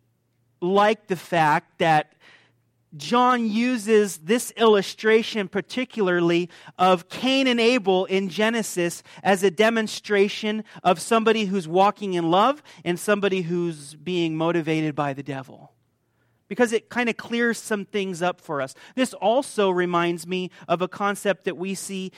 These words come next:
in First Samuel chapter fifteen, verse twenty-two, when, when the prophet Samuel s-, is, is delaying in, in going to Saul,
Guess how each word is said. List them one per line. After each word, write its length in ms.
in 160
First 380
Samuel 420
chapter 420
fifteen, 540
verse 240
twenty-two, 640
when, 440
when 300
the 120
prophet 840
Samuel 760
s-, 180
is, 460
is 300
delaying 580
in, 200
in 240
going 340
to 140
Saul, 420